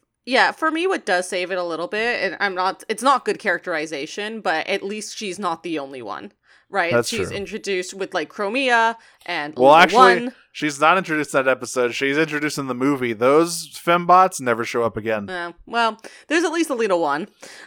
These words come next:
Speaker 1: Um,
Speaker 2: Yeah.
Speaker 1: you know, but
Speaker 2: Um,
Speaker 1: it's like, you know, yeah, listen, she was put there because they didn't wanna get Title nine on not selling toys to girls.
Speaker 2: Yeah,
Speaker 1: Uh,
Speaker 2: even
Speaker 1: this
Speaker 2: though,
Speaker 1: is not <laughs>
Speaker 2: even, even though it took a really long time for an
Speaker 1: Took a
Speaker 2: R C toy
Speaker 1: really
Speaker 2: to
Speaker 1: long
Speaker 2: be made.
Speaker 1: Yeah,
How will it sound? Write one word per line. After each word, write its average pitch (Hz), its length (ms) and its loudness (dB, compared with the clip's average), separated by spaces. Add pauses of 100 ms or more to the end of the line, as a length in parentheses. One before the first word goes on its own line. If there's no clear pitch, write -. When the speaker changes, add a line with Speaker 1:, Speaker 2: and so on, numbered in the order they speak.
Speaker 1:
Um, 185 240 4
Speaker 2:
Yeah. 175 320 4 (500)
Speaker 1:
you 247 140 -2
know, 247 200 8
but 240 180 6
Speaker 2:
Um, 226 60 2
Speaker 1:
it's 233 140 -4
like, 190 460 -4 (120)
you 226 140 -4
know, 160 300 -2 (340)
yeah, 214 140 8
listen, 233 320 -4
she - 180 -6
was 262 120 -6
put 277 280 -4
there 180 220 0
because 190 300 -10
they 190 80 -6
didn't 185 180 -8
wanna 185 200 -4
get 180 180 -6
Title 180 300 -4
nine 165 420 -4
on 160 220 -2
not 156 200 -6
selling 165 260 -8
toys 156 260 -8
to - 80 -10
girls. 156 420 -10 (180)
Speaker 2:
Yeah, 113 200 0
Speaker 1:
Uh, - 80 2
Speaker 2:
even 165 200 6
Speaker 1:
this - 80 4
Speaker 2:
though, 208 100 10
Speaker 1:
is 294 60 4
not 220 240 2
<laughs> - 20 2
Speaker 2:
even, - 140 2 (300)
even 294 360 4
though 208 360 8
it 175 120 0
took 254 180 -4
a 135 120 2
really 180 460 6
long 143 360 2
time 180 360 4
for 139 160 0
an 127 160 0
Speaker 1:
Took 339 100 -2
a - 60 0
Speaker 2:
R - 60 0
C 285 40 0
toy - 60 4
Speaker 1:
really - 160 0
Speaker 2:
to 139 60 -4
Speaker 1:
long - 80 -4
Speaker 2:
be 131 100 -4
made. 120 460 -2 (840)
Speaker 1:
Yeah, 165 260 -2